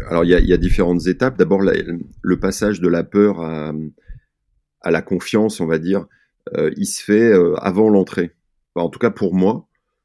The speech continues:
euh, je parle de mon cas, hein. C'est-à-dire que pour moi, je sais très bien à quel moment j'ai switché entre une peur qui est, qui est né-, qui est indispensable. C'est-à-dire que si vous avez pas peur à ce moment-là, c'est, c'est qu'il y a un truc dans votre cerveau qui déconne complet.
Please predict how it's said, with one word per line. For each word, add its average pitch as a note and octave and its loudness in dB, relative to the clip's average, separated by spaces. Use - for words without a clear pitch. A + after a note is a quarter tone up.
euh, D#2 -4
je - -16
parle D#2+ -8
de D#2+ -4
mon D#2+ -4
cas, G#2+ -6
hein. G2 -6
C'est-à-dire - -14
que D#2+ -4
pour E2+ -6
moi, G2 0
je F#2+ -6
sais - -4
très - 0
bien G#2 2
à F#2+ 0
quel F2+ 0
moment F#2+ 2
j'ai - -4
switché G#2 0
entre F2 2
une E2 -4
peur G2 2
qui - -8
est, D2 -6
qui - -10
est D2+ -4
né-, E2+ -2
qui D#2 -6
est - -4
indispensable. G2 -4
C'est-à-dire - -12
que - -16
si - -8
vous G2 -2
avez F#2 4
pas E2+ -2
peur G2+ -2
à D#2+ -8
ce - -14
moment-là, F2+ -2
c'est, - -10
c'est C#2+ -12
qu'il D#2+ -8
y D#2+ -10
a D2 -8
un D2+ -6
truc F#2+ -8
dans E2 -4
votre D#2 -6
cerveau F#2 -2
qui G2+ -12
déconne E2 -4
complet. - -6